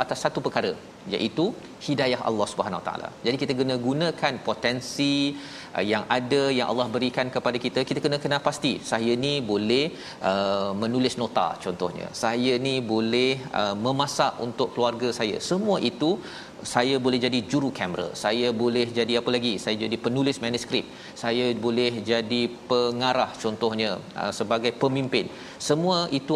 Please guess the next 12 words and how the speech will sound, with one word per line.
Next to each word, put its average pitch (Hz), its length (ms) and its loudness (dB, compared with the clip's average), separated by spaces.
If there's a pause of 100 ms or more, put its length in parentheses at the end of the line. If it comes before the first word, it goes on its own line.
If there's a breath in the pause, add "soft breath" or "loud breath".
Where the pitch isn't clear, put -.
adalah 117 300 0
ruang 131 260 2 (140)
untuk 113 280 -2
kita 131 220 0 (480 loud breath)
beramal 98 640 2 (400 loud breath)
atas - 240 -2 (180)
jalan 95 280 2 (320)
hidayah 113 540 2 (320)
Allah 110 260 2
Subhanahu 98 340 -4
Wa - 80 -10
Taala. 85 160 -4